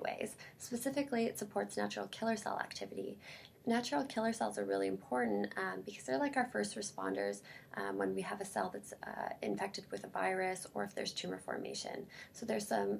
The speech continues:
an anti-cancer mechanism that, uh, selenium is supportive to. There was also a very recent study that showed that daily selenium supplementation significantly reduced the decline of C D four counts in H I V patients, so further supporting the integral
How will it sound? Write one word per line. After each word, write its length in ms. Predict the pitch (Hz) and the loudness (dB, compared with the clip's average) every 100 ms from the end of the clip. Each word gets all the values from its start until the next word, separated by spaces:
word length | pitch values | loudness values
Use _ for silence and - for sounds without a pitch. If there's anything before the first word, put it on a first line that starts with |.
| - | 0
an 140 | - 208 | 2 4
anti-cancer 680 | 196 - - - 190 185 | 2 -2 -4 -2 0 0
mechanism 680 | 180 185 202 190 - - 190 | 0 -2 -2 -2 -2 -2 -2
that, 400 | 202 - - - - | -2 -2 -2 -6 -2
uh, 160 | 180 190 | -2 -2
selenium 560 | - 185 - - 196 190 | -2 0 2 2 2 -2
is 120 | - - | -4 -6
supportive 520 | - - 98 - - | -8 -4 -4 -4 -6
to. 340 | - 101 101 - - - - - - - - | -4 -2 -4 -6 -18 -20 -20 -16 -10 -6 0
There 80 | |
was 120 | 220 220 | 4 4
also 180 | 226 | 4
a 40 | 254 | 4
very 200 | 214 202 | 4 4
recent 360 | 208 202 208 | 2 0 -4
study 280 | - - 107 | 0 0 2
that 160 | - - | 2 2
showed 180 | - 202 | 0 -2
that 180 | - | -6
daily 400 | - 202 196 202 | 2 2 4 2
selenium 520 | 196 - 190 196 202 190 | 2 -2 0 2 2 2
supplementation 880 | - - 196 196 196 - 196 196 196 - - - | -2 0 0 0 0 -2 -2 -2 -4 -10 -12 -8
significantly 760 | - 202 202 226 262 247 240 214 | 0 6 6 6 2 0 2 2
reduced 460 | 202 196 202 202 | 0 4 2 2
the 120 | 220 - - | -4 -4 -2
decline 680 | 202 - - 196 196 202 | -4 -4 -2 0 2 2
of 100 | - | 0
C 140 | 202 202 | -2 0
D 140 | 202 | 0
four 180 | 202 - | 0 -2
counts 300 | 196 - - | -2 -8 -6
in 80 | - | -6
H 180 | 190 - | -4 -2
I 120 | 208 | -2
V 180 | 214 320 | -2 -4
patients, 580 | - - - - - - - - | -2 -2 -2 -4 -6 -10 -14 -10
so 360 | - 185 185 190 | 2 4 4 2
further 280 | 240 233 220 | 2 2 2
supporting 500 | 208 202 202 202 196 | 0 0 4 6 6
the 100 | 202 | 4
integral 400 | 190 202 190 | 2 -2 -2